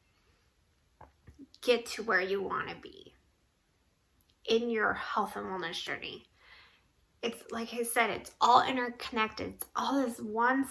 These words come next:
circle. It's all interconnected together. Loving words, actions, beliefs towards yourself, you know, those are important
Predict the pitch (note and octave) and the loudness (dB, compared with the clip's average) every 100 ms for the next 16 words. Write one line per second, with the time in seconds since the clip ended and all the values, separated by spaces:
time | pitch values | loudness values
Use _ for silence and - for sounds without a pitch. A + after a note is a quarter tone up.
0 | - B3 A#3 - A#3 - - B3+ A#3+ - | -2 -2 -2 -2 -4 -4 2 4 4 0
1 | B3 A#3 - G#3+ G#3 G#3 - F#3+ - - | -2 -4 -4 -2 -2 -4 -10 -12 -10 -6
2 | - - - - _ _ _ _ _ _ | -6 -4 -8 -12 _ _ _ _ _ _
3 | _ _ _ _ _ _ _ _ _ _ | _ _ _ _ _ _ _ _ _ _
4 | _ _ _ _ _ - - - - _ | _ _ _ _ _ -16 -16 -20 -20 _
5 | - A#3+ C4+ C4+ B3 A3 - A#3+ B3+ A#3 | 0 0 2 0 0 -4 0 6 6 6
6 | G3 G3 - - - A3+ B3 B3 - - | 2 -4 -10 -4 10 12 12 8 0 0
7 | F#3 E3+ E3+ - - A#3 A#3 A#3 C4 C4 | -4 -10 -10 -12 -10 -16 -8 -6 -4 -4
8 | G#3+ G3 - - - - - _ _ _ | -4 -6 -6 -2 2 2 0 _ _ _
9 | _ _ _ _ _ - - A#3 A3 G3 | _ _ _ _ _ -8 4 4 4 -2
10 | - D#3+ - - - F3 G#3+ G#3 A3+ C4 | -2 -2 -2 -6 -12 -8 -6 0 2 4
11 | C#4+ D4 C#4 C4 - C#4 C#4 F#3+ - - | 6 6 6 4 8 10 10 4 -10 -16
12 | - | -14